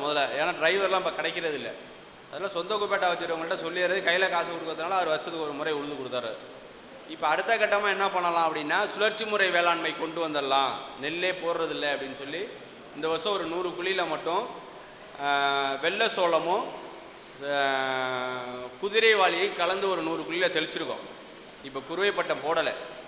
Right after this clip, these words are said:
எல்லாமே தக்க பூண்டு அடிச்சிருக்கோம். ஒரு வயல்ல மட்டும் வெள்ளை சோளம் ஒரு கிலோவும் குதிரைவாளி ஒரு கிலோவும் தெளிச்சிருக்கோம்.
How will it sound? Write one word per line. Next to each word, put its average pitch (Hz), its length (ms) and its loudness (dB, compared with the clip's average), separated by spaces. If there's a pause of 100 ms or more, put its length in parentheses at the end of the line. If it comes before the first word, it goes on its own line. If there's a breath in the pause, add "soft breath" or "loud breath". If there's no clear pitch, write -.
(560)
எல்லாமே 180 280 8
தக்க 185 240 8
பூண்டு 180 220 6
அடிச்சிருக்கோம். 160 480 6 (380)
ஒரு 180 200 8
வயல்ல 190 360 10
மட்டும் 185 380 6
வெள்ளை 175 260 8
சோளம் 165 340 4
ஒரு 156 100 2 (100)
கிலோவும் 185 380 6 (340)
குதிரைவாளி 175 460 6 (100)
ஒரு 147 180 2
கிலோவும் 156 560 2
தெளிச்சிருக்கோம். 156 500 0